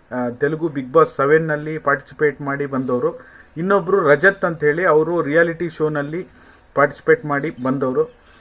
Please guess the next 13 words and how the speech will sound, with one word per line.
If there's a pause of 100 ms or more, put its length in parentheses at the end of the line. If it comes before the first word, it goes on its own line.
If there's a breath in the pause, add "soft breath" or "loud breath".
(140 soft breath)
ಎಲ್ಲೋ
ಒಂದ್
ಕಡೆ
ಇಬ್ರು
ಸ್ಪರ್ಧಿಗಳು
ಬೆಂಕಿ
ಸ್ಪರ್ಧಿಗಳು
ಅಂತಾನೆ
ಹೇಳ್-,
ಆ,
ಹೇಳ್ಬೋದು.
ಯಾಕೆಂದ್ರೆ
ಈಗ